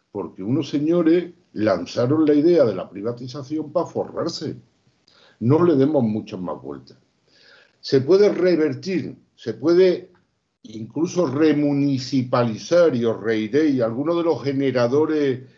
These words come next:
que compraron las eléctricas en los años cuarenta y cincuenta de saltos de agua,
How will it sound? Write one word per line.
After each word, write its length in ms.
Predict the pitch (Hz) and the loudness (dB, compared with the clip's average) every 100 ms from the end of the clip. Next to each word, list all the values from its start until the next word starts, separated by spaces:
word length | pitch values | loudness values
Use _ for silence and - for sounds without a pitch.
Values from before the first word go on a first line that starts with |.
| _ | _
que 160 | - 139 | -8 -6
compraron 640 | 131 120 123 147 151 151 | -4 -4 0 2 2 2
las 200 | 147 123 | 2 0
eléctricas 640 | 120 139 139 151 127 143 123 | -2 -4 -4 -6 -2 0 0
en 80 | 127 | -2
los 180 | 120 | -2
años 280 | 135 147 139 | -2 -2 -6
cuarenta 440 | - 131 139 147 135 | -4 -2 -2 -2 -4
y 60 | |
cincuenta 580 | 123 123 113 151 143 139 | -4 -8 -2 -2 0 0
de 140 | 120 | 0
saltos 500 | 113 135 151 - 139 | -4 -4 -4 -2 -2
de 140 | 117 127 | 0 0
agua, 420 | 147 143 120 120 | 2 2 2 -2